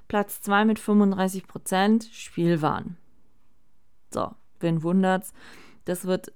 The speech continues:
ein Posten sein, der jedes Jahr einfach relativ hoch in der Liste aufgeführt ist. Einfach aus dem Grund, Kinder bekommen einfach, ich sag jetzt mal zu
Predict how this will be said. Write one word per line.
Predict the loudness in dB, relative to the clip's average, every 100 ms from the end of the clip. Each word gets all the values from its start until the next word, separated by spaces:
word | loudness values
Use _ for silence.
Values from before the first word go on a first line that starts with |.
| -6
ein | -6
Posten | -2 -2 -2 -4 -8
sein, | -4 -2 -2
der | -2
jedes | -2 -2 -2 -4
Jahr | -2 -2
einfach | -4 -8 -6
relativ | -2 0 0 -4 -10 -6
hoch | -6 -4
in | -6
der | -4
Liste | -8 -8 -6
aufgeführt | -6 -6 -10 -10 -8 -6
ist. | -6 -8
Einfach | -10 -8 -8
aus | -8 -8
dem | -4 -4 -4
Grund, | -8 -8 -10 -18 -20 -20 -20 -20 -10
Kinder | 0 2 2 2 2 -2 -8
bekommen | -10 -4 -4 -2 -4
einfach, | -6 -6 -6 -6 -8 -8
ich | -12 -10
sag | -10
jetzt | -10 -10
mal | -8 -8
zu | -8